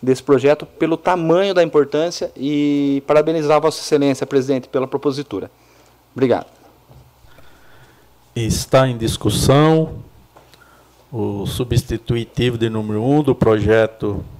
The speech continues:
Speaker 2: de lei de número quarenta e três, que estabelece parâmetro princípio com a finalidade de instituir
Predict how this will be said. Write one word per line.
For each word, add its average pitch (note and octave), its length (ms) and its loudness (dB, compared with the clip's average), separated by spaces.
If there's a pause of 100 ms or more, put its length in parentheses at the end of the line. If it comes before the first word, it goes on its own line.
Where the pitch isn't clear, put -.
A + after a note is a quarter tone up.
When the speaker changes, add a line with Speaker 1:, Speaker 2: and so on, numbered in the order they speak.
(360)
Speaker 2:
de G#2+ 140 -6
lei G#2+ 260 2
de G#2 120 -4
número G#2+ 240 -6
quarenta G2 420 -2
e F#2+ 60 -4
três, C#3+ 720 2 (760)
que A2 60 -8
estabelece G2+ 960 -2
parâmetro C#3 1200 0 (1400)
princípio E3 880 2
com E3+ 100 -2
a D#3 80 4
finalidade C3+ 760 2
de C3 60 -8
instituir A#2+ 800 -4